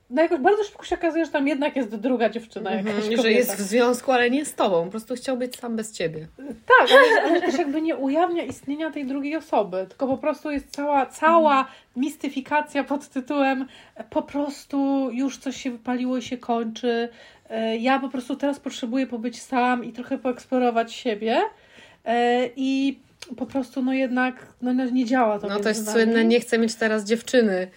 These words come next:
Speaker 1: Nie chcę mieć teraz
Speaker 2: Jak mi
Speaker 1: dziewczyny.
Speaker 2: powiedział mój przyjaciel, w którym się kochałam wiele lat i w końcu zdobyłam się na odwagę i mu to powiedziałam.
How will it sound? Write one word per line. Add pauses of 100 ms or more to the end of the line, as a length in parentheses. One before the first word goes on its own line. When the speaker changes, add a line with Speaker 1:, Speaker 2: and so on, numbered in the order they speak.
(240)
Speaker 1:
Nie
chcę
mieć
teraz
Speaker 2:
Jak
mi
Speaker 1:
dziewczyny.
Speaker 2:
powiedział
mój
przyjaciel,
w
którym
się
kochałam
wiele
lat
i
w
końcu (140)
zdobyłam
się
na
odwagę
i
mu
to (100)
powiedziałam.